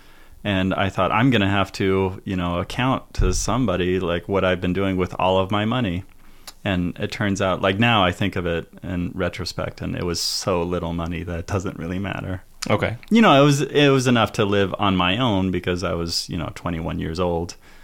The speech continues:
Speaker 1: and didn't have to pay rent. So it wasn't a
Speaker 2: Right.
Speaker 1: big
Speaker 2: You just
Speaker 1: deal,
Speaker 2: needed,
Speaker 1: but
Speaker 2: you just needed enough money for a Doritos taco
Speaker 1: Exactly.
Speaker 2: <laughs> once per day,
Speaker 1: Uh-huh.
Speaker 2: and that was plenty of food.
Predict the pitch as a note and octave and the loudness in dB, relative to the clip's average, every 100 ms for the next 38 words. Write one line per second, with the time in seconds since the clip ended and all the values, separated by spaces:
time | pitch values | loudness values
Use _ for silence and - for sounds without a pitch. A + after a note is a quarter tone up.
0 | - - F2+ E2+ F2 F2+ E2 - D#2+ E2+ | -20 -8 -4 0 0 -2 -4 -4 -6 -4
1 | D#2+ E2 D#2+ - - - - D#2+ F2+ A#2+ | -4 -4 -6 -12 -16 -14 -8 -4 2 4
2 | E2+ F2 G#2 G#2+ B2 F2+ F#2 E2 A#2 A2+ | 4 0 2 4 4 4 4 4 4 4
3 | A2 G2 F#2 F2+ F#2+ F2 E2+ - F#2 F2+ | 2 2 2 0 0 0 0 0 2 2
4 | E2+ F#2 F2 F#2+ D#2+ D2+ - - G#2+ - | 2 0 2 2 2 0 -2 0 0 2
5 | D2+ F2 - G2+ - A2+ A2 - G#2+ F2+ | 2 2 0 -2 0 -2 -2 -2 -4 -4
6 | - G#2 G2+ G2+ - B2 A#2 D#2+ F2 - | -2 2 2 2 2 4 4 4 0 -4
7 | - F2+ G2 F#2 F2 F2+ - F#2+ F#2 F2 | -2 -2 2 0 0 -4 -6 -4 -2 -2
8 | - F2+ | 0 0